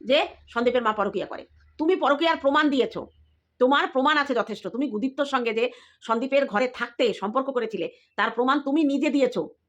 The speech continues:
এবং অনেক প্রমাণ সন্দীপের হাতে আছে। কিন্তু তুমি এমন একটা প্রমাণও দিতে পারোনি যে সন্দীপের মা তোমাকে পুড়িয়ে মারতে চেয়েছিল, সন্দীপ তোমাকে ছাদ থেকে ঠেলে ফেলে দিতে চেয়েছিল, সন্দীপের মা পরকীয়া করেছে, একটা প্রমাণও দিতে পারোনি, পারোনি তো। অথচ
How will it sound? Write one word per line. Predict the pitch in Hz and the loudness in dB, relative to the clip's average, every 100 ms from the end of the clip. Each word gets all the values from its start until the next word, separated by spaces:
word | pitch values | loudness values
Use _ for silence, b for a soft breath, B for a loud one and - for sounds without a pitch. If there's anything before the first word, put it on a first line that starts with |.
| - | -4
এবং | 247 247 | -2 -2
অনেক | - 277 359 | 0 0 2
প্রমাণ | 277 254 294 | 2 2 2
সন্দীপের | - 240 233 208 | -2 -4 -2 -2
হাতে | 190 147 | -4 -6
আছে। | - 175 b b | -8 -14 b b
কিন্তু | 349 349 | 0 0
তুমি | 349 339 202 - | 2 0 0 -2
এমন | 285 339 | 0 2
একটা | 262 311 | 0 -2
প্রমাণও | 302 320 381 | 0 2 2
দিতে | 370 359 | 2 2
পারোনি | 294 262 247 302 b b | 2 2 0 -6 b b
যে | 196 285 - - b b - | 0 2 2 -2 b b -8
সন্দীপের | 240 247 262 | -4 -2 0
মা | 233 226 240 | 2 2 0
তোমাকে | 226 214 214 202 _ - | -2 -2 -4 -6 _ -8
পুড়িয়ে | 302 311 | -4 0
মারতে | 233 208 202 | 0 -2 -2
চেয়েছিল, | 202 190 202 | -2 -2 -4
সন্দীপ | 202 226 277 294 | -2 -2 -2 -2
তোমাকে | 220 202 208 | -4 -2 -4
ছাদ | 202 247 262 | -2 -4 -2
থেকে | 240 | -4
ঠেলে | 214 214 | -2 -4
ফেলে | 208 190 | -4 -6
দিতে | 196 190 | -8 -6
চেয়েছিল, | 196 190 190 - B - | -6 -4 -6 -6 B -6
সন্দীপের | 220 220 220 | -4 -2 -2
মা | 196 208 | -2 -2
পরকীয়া | 254 190 196 190 | -2 -4 -4 -6
করেছে, | 156 147 - - - - - - | -6 -10 -12 -16 -16 -18 -16 -8
একটা | 190 269 330 | -6 -2 -2
প্রমাণও | 269 262 262 | 0 0 0
দিতে | 233 202 | -4 -6
পারোনি, | 156 131 87 _ _ _ _ _ | -6 -8 -12 _ _ _ _ _
পারোনি | 240 302 240 | -2 0 0
তো। | 240 294 - - | 0 -2 -6 -10
অথচ | - 262 | -6 -2